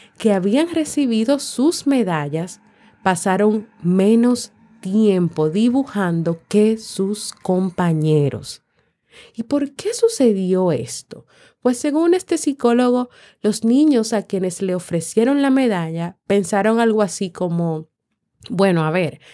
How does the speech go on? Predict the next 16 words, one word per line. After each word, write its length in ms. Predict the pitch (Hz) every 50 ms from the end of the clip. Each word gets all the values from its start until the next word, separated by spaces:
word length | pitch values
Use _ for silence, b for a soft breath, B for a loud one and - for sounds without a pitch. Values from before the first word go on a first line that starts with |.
| B B B B
los 160 | - 175 -
adultos 420 | 190 175 190 226 233 262 277 277 262
me 80 | 226
suelen 380 | - - 220 226 247 269 262 240
ofrecer 560 | 214 - - 175 170 - - 208 247 262 -
recompensas 920 | - 220 220 - 185 180 170 165 180 220 294 330 320 - - 151 147 - - B B B B B
cuando 400 | B - 180 175 170 165 165 160
quieren 400 | 165 - 208 214 240 269 302 294
que 160 | 294 - 202 180
haga 320 | 180 180 180 180 175 165
algo 320 | 165 175 185 185 208 202
que 240 | 202 - - 190 180
no 380 | 170 170 165 165 165 185 214 240
me 180 | 226 190 156
gusta. 580 | 143 160 170 175 170 - - - - 143 123 - b b b b b b b b b
Ahora, 540 | - 160 160 160 165 170 170 156 143 131 135